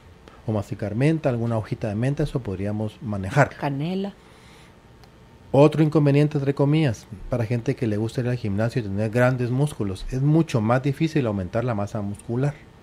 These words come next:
Speaker 2: ¿En la cetogénica?
Speaker 1: En la cetogénica.
Speaker 2: ¿Por qué?
Speaker 1: En las dietas balanceadas, entre comillas, que la gente hace, empieza a consumir su músculo. En la dieta cetogénica no. Consume la grasa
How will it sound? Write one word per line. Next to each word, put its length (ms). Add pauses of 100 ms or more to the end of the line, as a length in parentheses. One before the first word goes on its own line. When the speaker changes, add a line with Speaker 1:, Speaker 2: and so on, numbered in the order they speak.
(600)
Speaker 2:
¿En 160
la 60
cetogénica? 580 (200)
Speaker 1:
En 80
la 60
cetogénica. 680 (640)
Speaker 2:
¿Por 140
qué? 200 (120)
Speaker 1:
En 240
las 200
dietas 640 (200)
balanceadas, 880
entre 260
comillas, 420
que 80
la 100
gente 300
hace, 280
empieza 320
a 40
consumir 560
su 140
músculo. 580 (1000)
En 120
la 60
dieta 180
cetogénica 640
no. 220 (640)
Consume 400
la 160
grasa 380